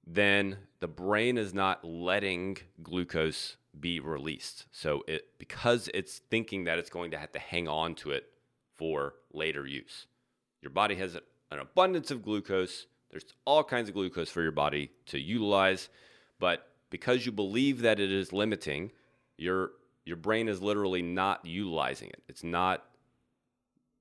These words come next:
producing the energy, so it is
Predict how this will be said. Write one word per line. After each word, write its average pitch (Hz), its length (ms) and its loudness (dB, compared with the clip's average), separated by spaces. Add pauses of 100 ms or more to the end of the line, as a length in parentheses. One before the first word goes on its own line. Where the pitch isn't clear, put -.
(580)
producing 101 600 0
the 92 100 0
energy, 80 500 0
so 107 580 6 (320)
it 78 120 -4
is 82 220 -6